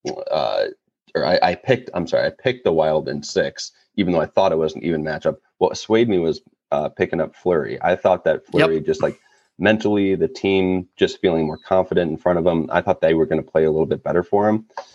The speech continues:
Speaker 1: Um, but hey, whatever, I was wrong. I think a lot of people were wrong on that one. It was, it was,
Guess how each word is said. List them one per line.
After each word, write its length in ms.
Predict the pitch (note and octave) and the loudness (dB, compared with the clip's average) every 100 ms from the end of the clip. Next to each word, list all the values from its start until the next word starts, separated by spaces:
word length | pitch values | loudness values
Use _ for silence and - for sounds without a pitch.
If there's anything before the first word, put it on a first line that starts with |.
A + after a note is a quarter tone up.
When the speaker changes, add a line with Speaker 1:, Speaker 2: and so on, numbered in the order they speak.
| _ _ _ - | _ _ _ -4
Speaker 1:
Um, 540 | E2 D#2 D2 D2 D#2 - _ - | 0 0 0 -4 -8 -12 _ -2
but 240 | G#2 - - | 0 -2 -2
hey, 220 | F#2 E2 - _ _ _ | -2 -2 -8 _ _ _
whatever, 400 | F#2 F2 D#2+ E2 | 0 2 4 4
I 40 | |
was 160 | D#2+ D#2+ | 2 2
wrong. 120 | E2 | 2
I 40 | D#2+ | 2
think 160 | G#2+ | 0
a 40 | F2 | 2
lot 160 | E2 | 2
of 80 | D#2 | 2
people 200 | F2+ - | -2 -2
were 120 | E2 | 0
wrong 260 | D2+ D#2 D2+ | 2 2 0
on 80 | D2+ | -4
that 140 | D2+ | -4
one. 100 | D#2 | -4
It 60 | D2+ | -6
was, 220 | E2 - | -10 -12
it 60 | - | -8
was, 140 | D#2 | -6